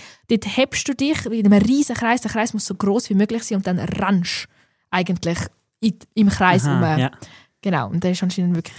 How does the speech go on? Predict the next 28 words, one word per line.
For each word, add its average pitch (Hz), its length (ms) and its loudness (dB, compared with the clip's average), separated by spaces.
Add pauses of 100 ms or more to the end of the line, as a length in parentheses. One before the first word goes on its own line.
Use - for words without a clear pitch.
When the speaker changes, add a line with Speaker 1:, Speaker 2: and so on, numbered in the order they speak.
Speaker 1:
sehr, 160 240 -6
sehr 147 160 -6
lustig. - 500 -8 (160)
Speaker 2:
Okay. 180 200 -6
Speaker 1:
Und 185 220 2
das 185 160 -4
fast - 320 -6
geht 185 220 -6
dann 190 100 2
bis 214 160 -2
spät - 360 -6
in - 100 -14
die 226 60 0
Nacht. - 360 -4 (520)
Speaker 2:
Aber 156 140 0
Speaker 1:
Ja. 170 40 2
Speaker 2:
interessant 170 500 0
und 151 240 -2 (220)
es - 140 -6
macht 156 240 -2
auch 143 80 4
Sinn, 160 180 2
Latschete, 151 640 -2
weil 135 280 0 (320)
ich 131 100 -6
kenne 151 240 0
das 143 100 -6
Wort, 139 380 0